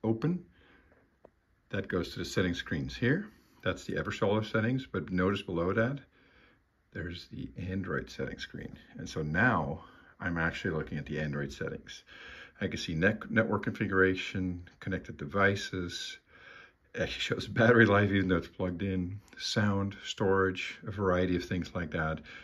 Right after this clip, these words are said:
You can see your logged in accounts, everything. This is literally the Android settings screen. And so that's a great way to launch it. Now, the other thing that I have is I actually have Chrome installed.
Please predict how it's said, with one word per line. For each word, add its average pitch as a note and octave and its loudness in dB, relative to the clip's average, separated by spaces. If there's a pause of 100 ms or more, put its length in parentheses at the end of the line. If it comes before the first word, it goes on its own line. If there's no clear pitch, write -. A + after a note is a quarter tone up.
(140)
You G2+ -2
can F2 -4
see - -4
your E2 0
logged E2+ 0
in D#2 -2
accounts, G#2 0 (120)
everything. E2+ -4
This - -10
is G#2+ -2
literally G#2+ 4
the F2 -2
Android E2 -2
settings - -8
screen. - -12
And - -10
so - -14
that's F#2+ -4
a - -8
great F2+ 0
way E2+ 2
to - -4
launch C2 -8
it. - -16 (760)
Now, F#2+ 4
the G#2 8
other A2 10
thing G#2 2
that E2+ 2
I E2 0
have B2+ 2
is F#2+ 0
I E2+ 0
actually F#2 -4
have - -6
Chrome A2 6
installed. - 0